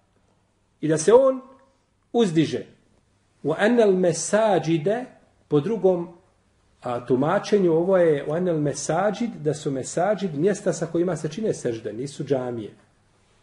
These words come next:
Mesdžid je šta? Džamija. A mesdžed je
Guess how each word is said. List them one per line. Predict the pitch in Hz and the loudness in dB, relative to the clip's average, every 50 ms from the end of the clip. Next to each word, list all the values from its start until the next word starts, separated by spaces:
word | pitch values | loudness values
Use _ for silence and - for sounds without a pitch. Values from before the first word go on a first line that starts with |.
| _ _ _ _ _ _ _ _ _ _ _ _ _ _ _ _ | _ _ _ _ _ _ _ _ _ _ _ _ _ _ _ _
Mesdžid | - 131 175 196 - - - - - 135 120 135 196 226 196 175 - - - _ | 0 2 2 2 2 0 -6 -10 -12 -10 -6 -4 -4 -4 -4 -8 -14 -20 -20 _
je | - 151 170 165 170 165 - - - - - _ _ _ _ _ _ _ _ _ _ _ _ _ _ | 0 2 2 4 4 0 -2 -8 -20 -20 -20 _ _ _ _ _ _ _ _ _ _ _ _ _ _
šta? | _ - - 160 131 101 - - - - _ _ _ _ _ _ _ _ _ _ _ _ - - _ - - - - - - - 127 | _ -6 -2 -2 -2 -2 -6 -12 -20 -20 _ _ _ _ _ _ _ _ _ _ _ _ -20 -20 _ -20 -20 -20 -20 -18 -16 -12 -6
Džamija. | 113 113 107 101 98 98 95 98 - _ _ _ _ _ - - _ _ _ | -4 -4 -4 -4 -6 -10 -12 -14 -18 _ _ _ _ _ -20 -20 _ _ _
A | - 127 123 | -6 -4 -2
mesdžed | 123 127 139 175 220 220 - - - - - - 131 - - 151 160 156 - - - - - _ _ _ _ _ _ _ _ _ _ _ _ _ _ _ _ _ _ _ _ | -2 0 2 2 2 0 -2 -4 -8 -10 -10 -12 -14 -4 0 2 2 2 0 -4 -14 -20 -20 _ _ _ _ _ _ _ _ _ _ _ _ _ _ _ _ _ _ _ _
je | - 131 127 123 120 | -4 -2 -2 -2 -2